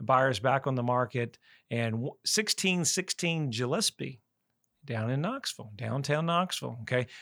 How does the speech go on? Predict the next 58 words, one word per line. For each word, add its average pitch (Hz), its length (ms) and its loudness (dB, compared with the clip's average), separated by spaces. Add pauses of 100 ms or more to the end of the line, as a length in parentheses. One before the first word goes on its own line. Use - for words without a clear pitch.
(100)
Make 135 100 -2
sure 147 140 2
you 135 40 0
check - 280 2
that. 131 240 2
Total 220 340 2
renovation 139 540 4
of 123 80 2
a 117 40 -2
property. 117 540 2 (240)
Did 185 100 -4
a 151 60 4
really 151 340 2
great 147 260 2
job 117 300 4
on 110 100 0
that. 117 120 2
We 135 60 -2
got 131 140 4
a - 20 4
new 147 260 2
price 117 420 2
of 120 100 -8
two 175 200 0
eighty-nine 131 560 2
nine, 104 420 -4 (420)
and 117 80 -2
that's 135 200 2
back 147 300 4
on 143 60 0
the 135 60 2
market 131 440 2
there 127 200 2
for 131 280 0
you. 123 240 2 (220)
It's - 100 -4
an 135 100 0
easy 170 340 4
show. 127 600 4 (200)
It's 127 200 -2
ready 147 240 4
for 151 160 0
the 143 80 4
holidays 131 480 4
at 120 80 -4
the 135 100 -4
end 123 100 -2
of 123 60 0
the 120 80 -2
year. 120 160 0
Make 123 160 0
sure - 140 -2
you 123 80 -2
wanna 120 160 -2
check 123 240 -2
that 131 180 0
property 120 400 2
out. 120 200 2